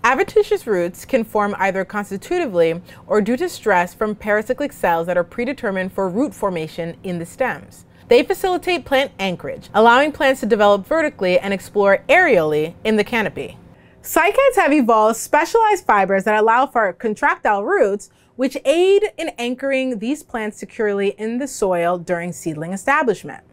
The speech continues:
We got to see them in action in Doctor Dennis Stevenson's lab at the New York Botanical Garden. The fibers are gelatinous and occur in the root's secondary phloem.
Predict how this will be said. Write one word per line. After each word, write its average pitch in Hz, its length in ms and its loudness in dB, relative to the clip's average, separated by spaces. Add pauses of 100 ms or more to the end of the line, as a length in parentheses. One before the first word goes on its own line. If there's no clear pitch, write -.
(280)
We 269 100 4
got 539 140 2
to 523 100 2
see 311 240 2
them 240 160 2
in 214 80 2
action 180 680 -2
in 240 220 4
Doctor 285 300 4
Dennis 240 320 2
Stevenson's 226 580 -4
lab 175 300 2
at 196 120 -6
the 220 60 -2
New 214 160 0
York 262 240 0
Botanical 190 440 -8
Garden. 202 420 -2 (420)
The 247 120 2
fibers 302 440 2
are 381 60 2
gelatinous 202 800 0
and 226 100 0
occur 285 420 0
in 277 160 -2
the 254 100 0
root's 214 300 -4
secondary 214 560 0
phloem. 247 460 0